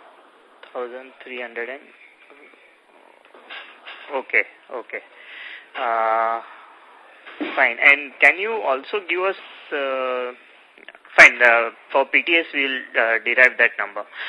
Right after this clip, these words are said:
And one more observation which we had from the data points what you have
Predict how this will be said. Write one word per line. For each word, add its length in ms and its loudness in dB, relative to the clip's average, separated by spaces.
And 340 4
one 180 -4
more 220 0
observation 840 2
which 200 -4
we 120 -4
had 340 4
from 200 -6
the 140 0
data 300 -2
points 300 -6
what 200 -6
you 100 -2
have 120 -2